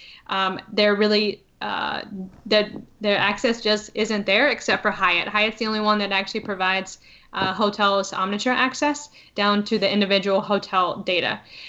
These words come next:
Uh, another report that I really like, or I like looking at, is where my, when we look at the source breakdown, looking and seeing what referring sites are working for me. And some of those are paid, some of them are not, but, you know, just looking and seeing how those are working. So some of the brands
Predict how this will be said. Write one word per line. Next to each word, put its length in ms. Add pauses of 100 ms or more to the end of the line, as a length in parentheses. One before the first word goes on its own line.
(160)
Uh, 260
another 340
report 420
that 100
I 60
really 300
like, 320
or 220 (140)
I 100
like 200
looking 320
at, 120
is 160
where 200
my, 280 (140)
when 200
we 120
look 220
at 160
the 260
source 300
breakdown, 540
looking 300
and 120
seeing 380
what 180
referring 520
sites 460 (180)
are 120
working 360
for 120
me. 280 (300)
And 120
some 140
of 80
those 300
are 120
paid, 320
some 140
of 120
them 160
are 80
not, 400
but, 260 (180)
you 100
know, 60
just 180
looking 300
and 140
seeing 200
how 180
those 260
are 80
working. 420
So 180
some 260
of 120
the 60
brands 480